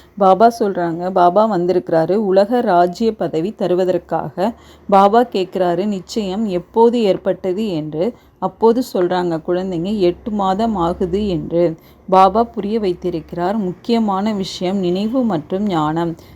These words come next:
மத்தபடி காட்சி பார்ப்பது ஒன்றுக்குமே ஆகாது. தந்தையை அறிந்து கொண்டு விட்டால் பிறகு படிக்க தொடங்குவாங்க. அப்போது நீங்களும் இது போல தேவதை ஆகிவிடுவீங்கன்னு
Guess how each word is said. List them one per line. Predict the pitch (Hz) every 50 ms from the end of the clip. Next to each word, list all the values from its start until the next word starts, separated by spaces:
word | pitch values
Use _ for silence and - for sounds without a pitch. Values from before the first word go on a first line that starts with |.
| - - -
மத்தபடி | 196 196 190 - 247 233 233 - 175 160 185 202
காட்சி | - - 196 175 196 196 - - -
பார்ப்பது | 226 - 233 214 196 190 - 196 190 226 208 185 180
ஒன்றுக்குமே | 180 185 180 208 202 - - 185 190 208 233
ஆகாது. | 226 202 170 160 165 156 180 165 160 156 151 170 170 175 165 170 - _ _ - _ _
தந்தையை | - 202 202 208 220 247 254 254 247
அறிந்து | 208 175 180 196 208 202 214
கொண்டு | 208 196 190 180 175
விட்டால் | 160 160 156 - 175 175 196 208 220 _
பிறகு | - 190 180 180 175 226 226
படிக்க | - 196 175 180 185 - -
தொடங்குவாங்க. | 233 226 214 190 175 175 180 175 180 165 160 151 156 160 170 185 226 - - - _ - -
அப்போது | - 185 185 - - 214 214 208 233 226
நீங்களும் | 214 220 226 226 220 220 226 254 247
இது | 226 190 175 190 190
போல | 190 - 180 165 160 175 220 233
தேவதை | 196 180 180 190 196 208 202 220 233 214
ஆகிவிடுவீங்கன்னு | 185 175 175 170 - 208 190 185 165 165 160 170 160 160 156 160 165 202